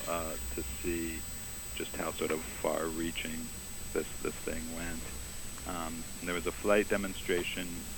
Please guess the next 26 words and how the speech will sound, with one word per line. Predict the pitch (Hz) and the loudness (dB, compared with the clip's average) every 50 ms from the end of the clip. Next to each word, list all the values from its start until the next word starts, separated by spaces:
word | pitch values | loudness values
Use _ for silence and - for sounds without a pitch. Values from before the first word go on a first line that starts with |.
| - - - | 8 8 8
as | 98 90 - | 8 8 6
part | - - 92 90 87 | 6 6 6 6 6
of | 90 82 - | 2 2 0
that | 87 87 80 - - | 0 -2 -2 -2 -2
convention. | - 98 92 90 82 90 90 92 92 - - 90 87 87 85 - - - - - - - - - - - - | -2 -2 0 0 0 0 0 0 0 0 0 0 0 0 -2 -4 -4 -4 -6 -6 -6 -6 -6 -6 -6 -4 -2
Um, | 90 82 82 82 82 76 | 0 0 0 0 -2 0
a, | 80 85 - - - | 0 0 0 0 -2
a, | 82 78 80 80 - - - - | -2 0 0 -2 -2 -4 -4 -4
a | - | -4
pilot | - - - 85 87 87 82 71 - | -2 -2 0 0 0 0 -2 -2 -4
named | 80 82 78 78 76 - - | -4 -6 -6 -6 -6 -2 0
Eric | 87 87 87 85 82 - 82 - - | 0 0 0 0 -2 -2 -2 -2 -2
Scott, | - - 92 85 87 85 85 78 - - - - - - | 0 0 2 4 4 4 4 2 0 -2 -4 -4 -4 -4
uh, | 87 85 82 80 80 - - - - - - - - - - - - | -4 -4 -4 -4 -4 -6 -6 -6 -6 -6 -6 -6 -6 -6 -6 -4 -2
did | - 87 80 | 0 0 0
a | 80 76 | 0 0
demonstration | 76 85 85 82 82 78 - 80 78 76 78 - - - | 2 2 2 2 0 0 0 0 0 0 0 -2 -2 -2
for | - - - 80 | -2 0 0 0
a | 76 | 2
company | 73 - 95 - - 87 78 78 76 | 2 0 0 0 0 0 0 0 -2
that's | 78 78 - | -4 -4 -2
based | - 80 82 85 78 - - | -2 -2 0 0 0 0 0
in, | 80 78 76 - - - - - | 0 -2 -2 -4 -6 -6 -4 -4
in | 87 85 82 80 | -4 -4 -4 4
Denver, | 104 110 110 113 117 117 95 95 85 82 80 78 - - - | 8 10 10 10 10 6 6 6 6 6 4 2 0 -2 -2
um, | 90 87 85 80 | 0 0 0 -2